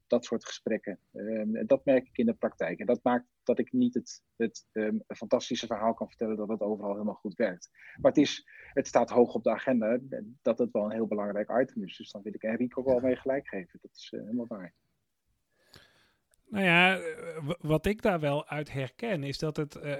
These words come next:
Speaker 2: eh, en daar hadden we het natuurlijk ook al wel over, dat, dat is ook weer het lef eigenlijk, wat je,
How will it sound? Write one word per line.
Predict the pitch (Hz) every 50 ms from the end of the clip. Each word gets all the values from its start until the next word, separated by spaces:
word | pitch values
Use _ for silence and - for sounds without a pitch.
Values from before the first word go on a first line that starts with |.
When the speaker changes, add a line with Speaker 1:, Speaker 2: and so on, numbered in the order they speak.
| 139 147 143
Speaker 2:
eh, | - _ - 131 131 127 - - 139
en | 135
daar | 139 131
hadden | 123 175 220 262 226
we | 185
het | 151 147
natuurlijk | 139 127 - 147 135 - -
ook | 135 127 127
al | 127 127
wel | 123 120 -
over, | 131 123 120 139 143
dat, | 147 151 147 147
dat | - 143 139 156 156 - -
is | 170 139 170
ook | 170 165
weer | 175 170 151
het | 143 120 123
lef | 127 127 135 165 202 233 233 - - - -
eigenlijk, | - 139 135 123 - - 113 151 185 -
wat | 165 151 151 - -
je, | - 160 156 139